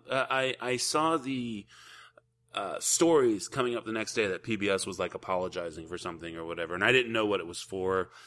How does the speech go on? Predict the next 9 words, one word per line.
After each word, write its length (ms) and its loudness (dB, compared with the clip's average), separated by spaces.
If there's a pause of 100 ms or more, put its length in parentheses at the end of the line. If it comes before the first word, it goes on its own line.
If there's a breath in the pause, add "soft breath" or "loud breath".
(260 loud breath)
um, 480 -2 (300)
because, 880 -4 (440)
as 380 -4
you 120 -10
know, 340 -8
yesterday 500 -6
I 100 -2
was 160 -6
just 300 -10